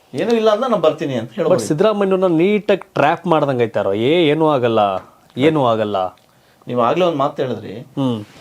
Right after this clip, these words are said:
Speaker 1: ಕಾಂಗ್ರೆಸ್ ಪಕ್ಷದಲ್ಲಿ ಇರ್ತಕ್ಕಂಥ ಸಿದ್ದರಾಮಯ್ಯ ವಿರೋಧಿಗಳೇ ಒಂದಿಷ್ಟು ದಾ-, ದಾಖಲೆಗಳು ಕೊಟ್ಟಿದ್ದಾರೆ ಅಂತ.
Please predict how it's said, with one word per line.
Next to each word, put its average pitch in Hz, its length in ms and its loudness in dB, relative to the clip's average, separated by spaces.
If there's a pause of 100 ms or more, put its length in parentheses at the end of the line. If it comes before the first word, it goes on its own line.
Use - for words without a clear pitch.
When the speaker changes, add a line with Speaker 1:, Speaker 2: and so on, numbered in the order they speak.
(200)
Speaker 1:
ಕಾಂಗ್ರೆಸ್ 147 420 -4
ಪಕ್ಷದಲ್ಲಿ 139 480 -6
ಇರ್ತಕ್ಕಂಥ 139 440 -8
ಸಿದ್ದರಾಮಯ್ಯ 135 720 -4
ವಿರೋಧಿಗಳೇ 160 600 2
ಒಂದಿಷ್ಟು 175 420 2
ದಾ-, 131 180 2
ದಾಖಲೆಗಳು 139 440 -2
ಕೊಟ್ಟಿದ್ದಾರೆ 131 500 -4
ಅಂತ. - 160 -16